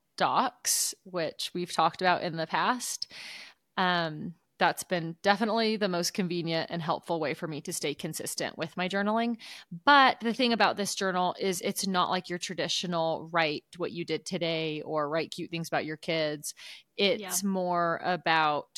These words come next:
Speaker 1: gratitude and just setting a po-, positive mindset, having that mindset shift at the beginning and end of your day so that you can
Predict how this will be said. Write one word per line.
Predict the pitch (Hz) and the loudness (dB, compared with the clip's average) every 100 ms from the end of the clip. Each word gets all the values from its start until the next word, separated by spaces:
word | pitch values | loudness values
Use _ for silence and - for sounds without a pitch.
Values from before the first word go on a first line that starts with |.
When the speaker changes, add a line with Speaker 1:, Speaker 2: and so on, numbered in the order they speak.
| - | 0
Speaker 1:
gratitude | 240 247 240 - 240 226 220 214 | 4 6 4 0 0 2 2 0
and | 175 | -2
just | 180 - | -2 0
setting | 196 196 | 2 2
a | 190 | -2
po-, | - 190 175 - | -2 0 0 0
positive | 214 202 202 185 | 2 4 2 -2
mindset, | 175 156 170 - 175 160 165 - - - | 0 0 0 -2 2 4 2 -2 -18 -8
having | - 190 190 180 180 185 - | 2 2 2 -2 -6 -8 0
that | 180 | 2
mindset | 180 170 165 170 - | 2 -2 -2 -4 -2
shift | - 170 - | 0 -2 -2
at | 180 | -6
the | 175 | -6
beginning | 180 180 170 170 | -2 -2 0 -2
and | - | -4
end | 170 | -4
of | 170 | -4
your | 160 160 | -4 -4
day | 156 147 156 | -4 -4 -4
so | - | -4
that | 165 | -4
you | 175 165 | -4 -6
can | - 185 160 156 156 | -6 -4 -2 -2 -6